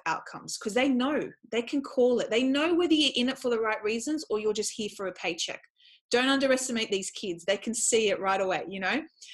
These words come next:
Um, another thing is obviously, of course, shaking their hands, giving them a nickname if they, you know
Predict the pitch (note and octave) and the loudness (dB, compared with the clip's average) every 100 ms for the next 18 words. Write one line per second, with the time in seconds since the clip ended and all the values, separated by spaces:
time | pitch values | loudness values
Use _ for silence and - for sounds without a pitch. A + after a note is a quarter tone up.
0 | - - _ G#3+ A3 A3+ A#3 C#4 D#4 D#4+ | -20 -20 _ 2 2 2 2 2 0 0
1 | D4+ C#4+ B3 A3+ A3 A#3 - G#3+ - - | 2 2 2 0 0 0 2 0 0 -2
2 | G#3+ G3+ - - _ _ _ - - _ | 0 0 -2 -6 _ _ _ -16 -16 _
3 | _ _ _ - - A#3+ C4 B3 A3 A3 | _ _ _ -4 0 0 2 0 0 -2
4 | G3+ G3+ G3 - - _ - C4 C4+ C4 | -4 -6 -8 -10 -14 _ -4 0 2 2
5 | A#3+ G3+ G#3 G#3+ A3 G#3 G#3 G3 - - | 2 0 -4 -4 -4 -4 -4 -8 -8 -6
6 | G#3+ G3 | -6 -6